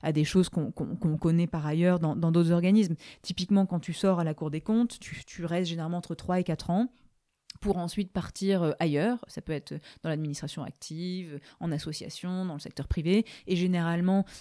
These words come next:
euh, le, tu, tu pars plutôt sur des postes soit managériaux, soit des postes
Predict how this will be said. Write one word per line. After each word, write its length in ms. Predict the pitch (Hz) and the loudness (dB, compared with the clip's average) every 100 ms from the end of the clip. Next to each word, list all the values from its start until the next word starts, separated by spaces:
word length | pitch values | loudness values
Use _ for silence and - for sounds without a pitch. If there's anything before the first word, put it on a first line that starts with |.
| - | -4
euh, 120 | 156 | -2
le, 380 | 147 139 - 131 | -2 -6 -8 -10
tu, 240 | - 165 | -8 -10
tu 140 | - 165 | -8 -6
pars 180 | 165 - | -4 -4
plutôt 300 | 190 202 190 | 0 0 0
sur 160 | 170 | -2
des 100 | 147 | -4
postes 360 | - 180 180 - | 2 2 2 -4
soit 240 | - 180 | 0 2
managériaux, 680 | 170 165 156 196 190 175 175 | 2 0 2 2 2 2 -2
soit 160 | - 156 | -4 -8
des 120 | 151 | -4
postes 420 | 170 170 - | -2 -2 -2